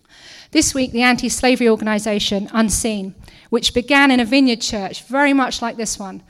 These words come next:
after a mission trip where they went to the Ukraine and were working in some children's homes.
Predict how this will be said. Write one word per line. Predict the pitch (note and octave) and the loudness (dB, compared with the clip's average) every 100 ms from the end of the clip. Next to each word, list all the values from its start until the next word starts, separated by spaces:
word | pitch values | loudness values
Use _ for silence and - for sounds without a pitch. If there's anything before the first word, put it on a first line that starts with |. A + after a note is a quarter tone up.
| - - - | -20 -20 -4
after | A#3 - | -2 0
a | A#3+ | 0
mission | B3+ - A#3+ | 0 0 -4
trip | - G#3 F3+ | -4 -4 -4
where | A#3 | -4
they | A3 | 0
went | A#3 B3 | 0 0
to | B3+ | -2
the | B3 | -2
Ukraine | A#3 A3+ - A3 G3+ G3 | -2 -4 -6 -6 -6 -10
and | G#3+ G#3+ | -6 -2
were | G#3+ | 2
working | A3+ A#3 A#3 | 2 2 -2
in | G#3 | -6
some | A3+ | -6
children's | G#3 B3+ A#3 G#3 | -4 -4 -4 -8
homes. | - G3+ F#3+ - | -10 -10 -12 -14